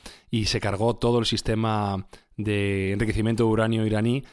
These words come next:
que, que además estaba bastante avanzado y que tiene otras curiosidades, como que utilizaban herramientas y C P Us como la de la PlayStation tres en su momento, porque ellos tenían embargo, eh, de, de microprocesadores y utilizaban las PlayStation tres para,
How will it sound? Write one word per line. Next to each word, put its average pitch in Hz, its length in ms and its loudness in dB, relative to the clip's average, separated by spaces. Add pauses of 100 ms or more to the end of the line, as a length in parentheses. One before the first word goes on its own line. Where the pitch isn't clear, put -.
(300)
que, 92 680 -4
que 90 140 -6
además 85 220 -2
estaba 123 200 2
bastante 107 380 0
avanzado 98 520 -2
y 92 80 -4
que 92 400 -4
tiene 110 160 -2
otras 110 220 -2
curiosidades, 107 480 0
como 101 240 -2
que - 80 -4
utilizaban 104 680 0 (460)
herramientas 107 960 0
y 101 540 0
C - 100 2
P 110 140 4
Us 113 120 2
como 110 220 0
la 107 60 2
de 101 80 2
la 95 100 -2
PlayStation 107 480 0
tres 107 240 0
en 101 60 -4
su 101 120 -6
momento, 101 380 -4
porque 101 160 -4
ellos 101 100 -2
tenían 104 220 -2
embargo, 104 460 -2 (440)
eh, 101 680 -2
de, 110 80 -2
de 107 180 0
microprocesadores 107 560 0
y 120 60 -2
utilizaban 107 480 0
las 104 140 0
PlayStation 101 580 0
tres 110 260 -2 (420)
para, 98 560 0